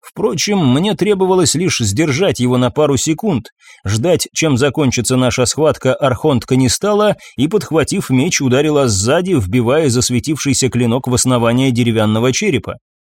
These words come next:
Конечности бессмертного неестественно изогнулись, пытаясь ударить назад, но опали, не успев довершить начатое.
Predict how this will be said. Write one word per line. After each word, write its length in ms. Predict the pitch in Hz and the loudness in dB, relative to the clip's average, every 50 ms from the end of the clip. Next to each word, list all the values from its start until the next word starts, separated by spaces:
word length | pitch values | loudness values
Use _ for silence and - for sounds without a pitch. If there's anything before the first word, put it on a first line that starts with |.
| _ _ _ | _ _ _
Конечности 720 | - 123 139 143 156 156 - - 131 143 139 - - - 135 | -2 0 0 2 0 0 0 0 0 0 0 -2 0 -2 0
бессмертного 800 | 131 135 143 123 - - 135 156 156 143 123 - 135 131 131 131 | 0 2 0 0 0 0 0 2 2 0 0 0 0 0 2 2
неестественно 920 | 131 135 139 139 131 - - - 160 147 - - 127 135 131 135 139 139 | 4 4 4 2 2 0 0 0 0 0 0 0 -2 -2 0 0 2 0
изогнулись, 680 | 127 113 147 143 135 151 180 175 147 123 117 104 - | 2 2 2 0 0 0 0 0 2 2 2 0 -2
пытаясь 440 | - 131 127 - 131 127 127 - - | -2 -4 -2 0 2 2 2 2 0
ударить 400 | 131 123 135 131 131 131 - - | 0 0 2 2 2 0 -2 -2
назад, 520 | - 139 135 139 127 131 208 220 190 - - _ _ _ _ - | -2 0 0 2 2 2 0 0 -2 -4 -12 _ _ _ _ -4
но 320 | 107 143 202 220 196 160 | -2 -2 0 0 0 0
опали, 480 | 139 117 - - 147 208 226 226 220 208 | 0 0 0 0 0 0 0 -2 -2 -2
не 160 | 165 135 131 | 0 0 2
успев 500 | 127 120 104 - - - 131 127 - - - | 0 0 0 -2 -2 0 -2 -2 -2 -4 -8
довершить 600 | - 139 139 131 131 123 107 - - 123 113 - - - | -2 0 0 2 2 0 0 -2 -2 -2 -4 -4 -4 -2
начатое. 600 | 151 190 220 196 127 - 110 - 104 95 87 | -2 0 0 0 0 -2 -4 -2 -2 -4 -4